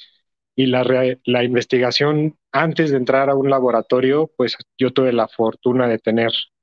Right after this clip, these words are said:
un conocimiento básico que me dieron en la escuela, en mi vida profesional por otro lado, y aplicarlo con nuestros pacientes también nos puede abrir una gama de posibilidades muy importante y muy interesante.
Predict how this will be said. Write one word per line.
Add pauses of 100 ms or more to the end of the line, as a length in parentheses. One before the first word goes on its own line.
(160)
un
conocimiento
básico
que
me
dieron
en
la
escuela, (640)
en
mi
vida
profesional
por
otro
lado, (680)
y
aplicarlo
con
nuestros
pacientes
también
nos
puede
abrir (460)
una
gama
de
posibilidades (140)
muy
importante
y
muy
interesante.